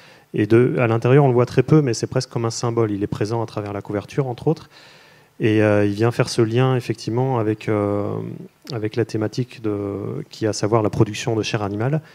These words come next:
qui est abordée à travers le, le métier que, que pratique le personnage principal à l'abattoir. Et, euh,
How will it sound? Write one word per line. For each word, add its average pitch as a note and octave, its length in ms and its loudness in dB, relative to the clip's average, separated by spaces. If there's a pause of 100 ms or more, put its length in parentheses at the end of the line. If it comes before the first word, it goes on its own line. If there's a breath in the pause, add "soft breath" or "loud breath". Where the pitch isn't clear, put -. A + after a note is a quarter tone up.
(320 soft breath)
qui - 80 -4
est A2 40 2
abordée G2+ 400 0
à G2 200 -2
travers G2+ 340 -2
le, F#2+ 380 -2 (100)
le A2 160 -2
métier G#2 320 0
que, G2 300 -4 (420 soft breath)
que - 100 0
pratique - 420 -4
le - 40 0
personnage G#2 380 -2
principal G#2+ 420 0
à G#2 80 2
l'abattoir. G2 540 -2 (960 soft breath)
Et, G#2+ 160 4
euh, G2 720 0